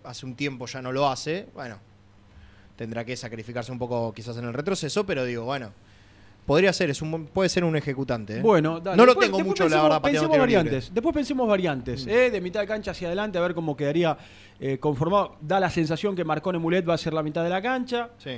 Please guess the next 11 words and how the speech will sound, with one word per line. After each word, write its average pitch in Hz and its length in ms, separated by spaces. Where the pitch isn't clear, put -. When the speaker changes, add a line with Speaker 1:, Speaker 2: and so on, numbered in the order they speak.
Speaker 2:
Eh, 156 380
y 156 100
después 160 300
en 156 80
el 160 100
fondo 180 260
es - 220
Rey 180 360
en 180 100
el 196 100
arco 214 540